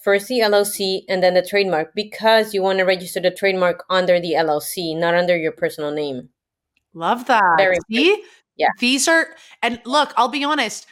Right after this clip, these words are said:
Speaker 2: I asked my community over on Twitter, Instagram to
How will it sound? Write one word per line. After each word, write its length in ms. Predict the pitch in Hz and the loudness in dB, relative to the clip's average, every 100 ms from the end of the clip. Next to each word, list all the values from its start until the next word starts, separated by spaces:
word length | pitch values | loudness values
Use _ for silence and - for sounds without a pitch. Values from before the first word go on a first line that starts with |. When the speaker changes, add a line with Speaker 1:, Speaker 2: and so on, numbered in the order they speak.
| _ _ _ | _ _ _
Speaker 2:
I 400 | 208 233 262 302 285 | 0 2 2 -2 -4
asked 580 | 240 240 240 - - - _ _ | -6 -6 -8 -12 -16 -18 _ _
my 260 | 202 208 240 | -6 -4 -4
community 840 | 226 269 262 277 277 247 208 202 202 | -6 -8 -6 -4 -6 -6 -8 -10 -8
over 260 | 214 202 226 | -8 -4 -4
on 160 | 208 | -4
Twitter, 540 | 202 311 311 294 294 269 | -8 -10 -6 -4 -6 -6
Instagram 600 | 247 262 - 254 254 247 | -8 -8 -10 -8 -8 -8
to 120 | 240 | -12